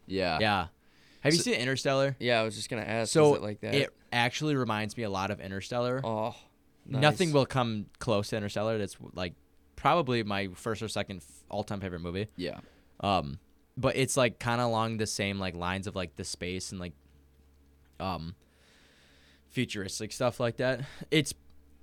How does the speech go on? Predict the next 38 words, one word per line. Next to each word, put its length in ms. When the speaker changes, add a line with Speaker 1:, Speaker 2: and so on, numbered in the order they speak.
Speaker 2:
honestly, 680
um, 380
I 100
saw 280
a 40
TikTok 580
and 100
it 40
was, 100
like, 120
talking 360
about 240
how 300
it 140
was, 260
like, 160
<laughs> 180
like, 240
the 80
whole 120
premise 440
of 160
the 100
book 280
is, 120
like, 220
or 180
the, 140
the 160
TikTok 400
said, 360
I 100
just 180
watched 300
a 60
whole 220
movie 340
about 400